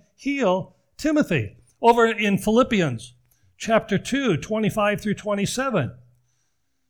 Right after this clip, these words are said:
we read, Yet I suppose it necessary to send you Epaphroditus, my brother and companion in labor and fellow soldier, but your messenger and he that ministered to my wants.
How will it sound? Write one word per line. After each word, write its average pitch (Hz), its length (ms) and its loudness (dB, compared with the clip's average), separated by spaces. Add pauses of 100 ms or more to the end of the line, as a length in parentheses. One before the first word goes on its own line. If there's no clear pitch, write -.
(480)
we 208 120 -8
read, 214 240 0
Yet 240 180 4
I 226 120 8
suppose 220 540 0
it 185 180 -2
necessary 190 800 0
to 190 160 -2
send 220 300 -2
you 214 140 -4
Epaphroditus, 202 1040 2 (360)
my 196 200 4
brother 196 720 0 (260)
and 202 200 -2
companion 247 720 -2
in 208 240 -6
labor 202 500 0
and 196 280 -4
fellow 220 340 -2
soldier, 202 640 -2 (960)
but 180 200 2
your 233 340 2
messenger 160 840 0 (340)
and 175 140 -4
he 214 160 2
that 214 160 -6
ministered 190 540 -4
to 190 100 -4
my 190 180 0
wants. 170 600 -4